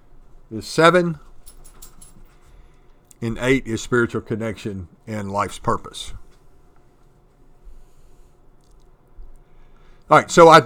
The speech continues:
I talked about being grateful in the past, in the future, and in the present, right? Back to the happiness principle. Present moment emotion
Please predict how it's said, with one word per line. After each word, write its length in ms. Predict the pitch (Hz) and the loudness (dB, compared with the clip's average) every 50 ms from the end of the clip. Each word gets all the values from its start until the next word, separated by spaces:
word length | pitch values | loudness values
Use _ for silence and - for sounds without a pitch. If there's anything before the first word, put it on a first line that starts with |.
| - | 4
I 60 | 147 143 | -2 2
talked 260 | - 185 208 226 220 | 6 6 6 8 8
about 300 | 220 196 208 196 151 151 | 8 8 8 8 6 6
being 260 | 175 180 170 160 147 | 4 4 4 4 2
grateful 600 | 123 113 139 147 156 165 175 147 - 180 175 175 | 2 6 8 8 8 8 6 4 2 2 2 2
in 160 | 165 160 151 135 | 2 0 0 -2
the 60 | 120 | -2
past, 680 | - - - 151 143 151 170 196 214 - - - - - - - - - - - - - - - - - - - - _ _ _ _ - _ _ _ _ _ _ _ _ _ _ _ _ _ _ _ - - _ - | -4 -2 -2 0 2 2 2 2 2 0 -4 -6 -6 -6 -6 -6 -8 -12 -18 -18 -20 -20 -20 -20 -20 -20 -20 -20 -20 _ _ _ _ -20 _ _ _ _ _ _ _ _ _ _ _ _ _ _ _ -20 -20 _ -8
in 140 | 143 143 139 | -6 -4 -4
the 60 | 131 | -2
future, 460 | - - 156 170 170 - 175 165 160 | -2 0 2 2 2 2 2 2 2
and 120 | 156 156 156 | 4 2 2
in 120 | 156 147 | 2 2
the 80 | 147 - | 0 2
present, 420 | - 165 160 135 110 - - - | 4 4 4 4 2 0 -6 -12
right? 480 | 92 101 110 127 143 143 - - 127 110 | -6 0 2 2 2 2 0 -6 -4 -2
Back 180 | 127 131 127 | 0 0 -2
to 60 | - | -2
the 80 | 131 131 | -4 -2
happiness 400 | 131 151 139 - - 107 98 90 | -2 -2 -2 -2 -4 -8 -10 -8
principle. 340 | - - 113 98 - - 87 | -8 -6 -6 -6 -8 -10 -12
Present 340 | - - 113 123 127 147 147 | -10 -6 -6 -4 -4 -2 0
moment 340 | 147 147 151 131 147 151 156 | 2 2 2 2 0 0 0
emotion 680 | 156 147 135 139 131 123 - - 131 127 123 127 117 | 2 4 4 4 4 2 0 -4 -6 -4 -4 -6 -8